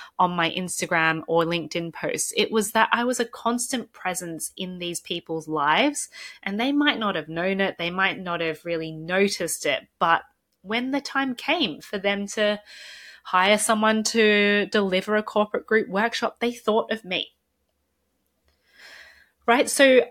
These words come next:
I want you to now have a really good, hard think about your business and how much time and energy are you spending on creating a sustainable business that's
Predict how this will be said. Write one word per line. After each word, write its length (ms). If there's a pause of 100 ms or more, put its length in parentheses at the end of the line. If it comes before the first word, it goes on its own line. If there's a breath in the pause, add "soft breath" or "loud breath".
(120)
I 240
want 380
you 380
to 140
now 380
have 220
a 80
really 640
good, 360
hard 360 (120)
think 320
about 400
your 220
business 720
and 300 (340)
how 400
much 640
time 460
and 240
energy 640
are 120
you 220
spending 720
on 240
creating 720
a 140
sustainable 1120
business 380
that's 240